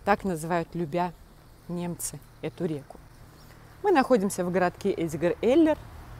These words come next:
Город, как и многие города на Мозель, славится своими винами, красотами, виноградниками и пейзажами. Посмотрите, какие уютные улицы в этом городе. Конечно,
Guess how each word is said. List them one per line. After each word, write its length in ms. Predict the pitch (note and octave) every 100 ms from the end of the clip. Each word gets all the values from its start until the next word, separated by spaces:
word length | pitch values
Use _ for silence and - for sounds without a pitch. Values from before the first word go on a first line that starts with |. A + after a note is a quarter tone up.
| - - - - - -
Город, 520 | E3+ D#3+ G#3 D#4+ D#4 - - - - - -
как 180 | F#3 A3
и 40 |
многие 560 | B3 C#4+ G#4+ D#4+ D4 A3+
города 320 | C4 A#3+ C4
на 160 | B3
Мозель, 360 | B3+ C4 A3 A3+
славится 720 | - G3+ G#3 D4+ D4+ - B3 - - - - -
своими 520 | - F3 F#3 G#3+ A3
винами, 520 | E3+ G#3+ C4+ B3+ A3+ G3+ - - - - -
красотами, 840 | - D#3+ - A3 D4 - G3 F3+ - - - - -
виноградниками 1040 | F#3 G3+ F#3+ F#3 F#3 A#3 A#3 A3 F#3+ F3+ F#3+ - - - - -
и 60 | G4
пейзажами. 680 | C4 G#3 E3+ D3 C3 - - - - - - - - - -
Посмотрите, 540 | - F#3+ - F#3 -
какие 340 | G3 - G#3
уютные 560 | G#3+ A3+ A#3+ - G3+ A3 -
улицы 420 | C#4 E3+ - -
в 20 |
этом 300 | D3+ E3 E3+
городе. 420 | E3+ F3+ D#3 C#3+ C#3 _ - - - - _ - - - -
Конечно, 680 | - E3+ G#3+ F#4 - D#3